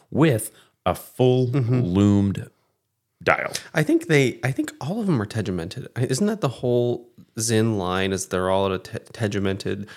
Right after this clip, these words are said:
Speaker 2: German submarine steel?
Speaker 1: It's not. It, so the, some components are, some components
Speaker 2: Oh.
Speaker 1: are. Yeah. Yeah. So with the, with the U fifty, you, you get a fully luminous dial. Okay. It, it's
Speaker 2: It is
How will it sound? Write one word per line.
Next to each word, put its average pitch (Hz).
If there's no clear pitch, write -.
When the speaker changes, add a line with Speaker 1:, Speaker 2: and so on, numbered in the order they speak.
Speaker 2:
German 104
submarine 104
steel? 107
Speaker 1:
It's -
not. 101
It, -
so 90
the, 85
some 113
components 101
are, 92
some 87
components 80
Speaker 2:
Oh. 80
Speaker 1:
are. 69
Yeah. 76
Yeah. 90
So -
with 101
the, 87
with 104
the 101
U 101
fifty, 95
you, 85
you 85
get 95
a -
fully 87
luminous 76
dial. -
Okay. 87
It, -
it's -
Speaker 2:
It -
is 98